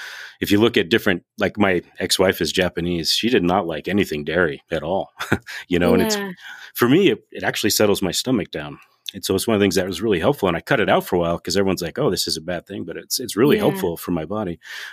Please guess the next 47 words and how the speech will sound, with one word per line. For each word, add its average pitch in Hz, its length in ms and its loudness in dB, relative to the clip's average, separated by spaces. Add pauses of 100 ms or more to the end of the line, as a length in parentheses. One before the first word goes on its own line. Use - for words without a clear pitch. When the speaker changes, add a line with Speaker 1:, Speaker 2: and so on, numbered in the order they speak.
Speaker 1:
Um, 80 280 -6 (440)
and 120 80 -4
so 143 100 4
I 160 40 4
wouldn't 165 240 2
get 98 140 0
stuck - 280 0
in 101 100 0
that. 82 240 -8
It's 156 140 -6
just 240 200 -4
a 127 60 -2
place 92 260 -4
to 82 100 -14
start, - 340 -10 (240)
you 101 120 -8
know, 101 220 -8
and 85 160 -12 (100)
I, 92 100 -16 (260)
I 113 120 2
actually 104 420 0 (360)
use 104 180 -2
food 107 220 0
from 95 160 2
all 104 120 6
over 92 160 2
the 80 80 -4
world. 98 220 0
I 80 60 -2
still - 220 0
eat 92 100 2
a 92 60 0
lot 90 140 0
of 80 60 -6
Japanese 90 440 -6
food, 95 440 -10
and 82 100 -10
I - 60 -8
eat 95 140 -6
a 95 40 -6
lot 92 220 0
of, 82 80 -4
I 101 60 6
really 104 260 6
enjoy 95 260 2
Indian 98 380 2
food. 104 340 -10